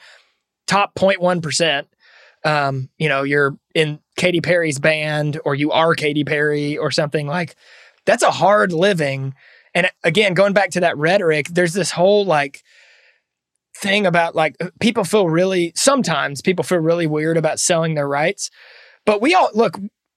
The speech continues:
from the time we started, we have artists that were literally there day one when we launched our company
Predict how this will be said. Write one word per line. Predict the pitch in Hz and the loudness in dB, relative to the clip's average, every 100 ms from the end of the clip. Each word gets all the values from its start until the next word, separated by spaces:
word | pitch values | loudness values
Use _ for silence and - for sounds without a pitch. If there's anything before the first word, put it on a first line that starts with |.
| - | -4
from | - 208 | 0 0
the | 180 | 0
time | 226 285 269 | 0 0 0
we | 202 | 0
started, | - - 180 220 160 143 | -2 0 2 4 0 0
we | 185 | 2
have | 247 202 165 | 2 0 0
artists | 165 170 175 156 - - | 2 2 2 0 -6 -2
that | 175 170 | -2 0
were | 160 | 0
literally | 151 196 202 180 156 | 2 0 0 0 0
there | 151 165 160 151 | 0 0 2 -2
day | 139 143 160 175 | -4 0 2 2
one | 156 151 180 117 117 | 2 2 2 0 -4
when | 139 | -4
we | 143 | -2
launched | 139 147 151 - | 0 0 -2 -2
our | 143 | -2
company | - 147 175 196 240 | -2 -4 -2 -2 -2